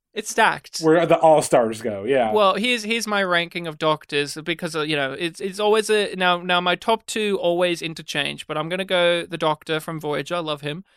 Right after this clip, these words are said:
Speaker 1: Bones, Phlox,
Speaker 2: Great.
Speaker 1: Bashir,
Speaker 2: Great. Great.
Speaker 1: um, then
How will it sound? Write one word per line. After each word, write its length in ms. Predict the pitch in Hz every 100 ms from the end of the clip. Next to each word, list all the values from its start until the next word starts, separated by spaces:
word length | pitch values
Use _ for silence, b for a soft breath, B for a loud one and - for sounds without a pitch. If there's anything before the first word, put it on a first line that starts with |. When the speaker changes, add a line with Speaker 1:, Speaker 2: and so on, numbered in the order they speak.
| b b b -
Speaker 1:
Bones, 580 | 175 165 160 175 - - _ _ _
Phlox, 500 | - 190 170 - -
Speaker 2:
Great. 240 | 127 120 - _ _
Speaker 1:
Bashir, 640 | - 175 - 190 165 156 156
Speaker 2:
Great. 100 | 165 b b b b -
Great. 80 | 156
Speaker 1:
um, 640 | 151 151 147 147 147 147
then 460 | 165 160 160 160